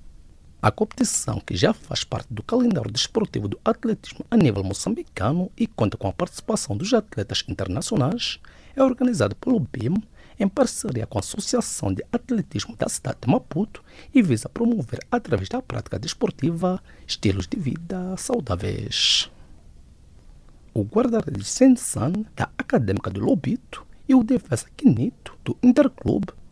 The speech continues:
constituem as novidades da convocatória da seleção angolana de futebol,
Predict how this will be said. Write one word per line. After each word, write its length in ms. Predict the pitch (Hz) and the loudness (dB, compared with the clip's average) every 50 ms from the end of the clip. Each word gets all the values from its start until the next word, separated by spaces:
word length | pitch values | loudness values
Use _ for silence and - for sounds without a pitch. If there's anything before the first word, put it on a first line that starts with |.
| - | -8
constituem 920 | - - 277 262 - - - 269 247 - - - 123 107 - - 190 208 - - | 2 4 4 4 4 2 -2 -4 -6 -6 -6 -2 0 0 2 2 0 -2 -2 -4
as 160 | - 101 - | -6 -2 0
novidades 540 | - 151 220 226 254 175 - 131 98 - - | 2 2 2 0 -2 -4 -4 -6 -8 -6 -6
da 100 | - - | -6 -2
convocatória 640 | - 226 220 214 - - 254 240 - - 95 - | 2 2 2 4 4 2 2 2 0 -2 -4 -4
da 120 | - - - | -4 -6 -8
seleção 600 | - - - 262 269 262 202 - - - - - - - - | -6 -2 0 0 0 0 -2 -4 -4 -6 -6 -6 -4 0 4
angolana 460 | 254 240 196 156 110 104 101 98 104 | 4 4 4 4 2 0 0 -4 -6
de 60 | 107 | -8
futebol, 640 | - - - 294 - - 151 98 95 101 123 175 208 | -10 -10 -12 -6 -2 -2 0 0 0 0 0 0 -2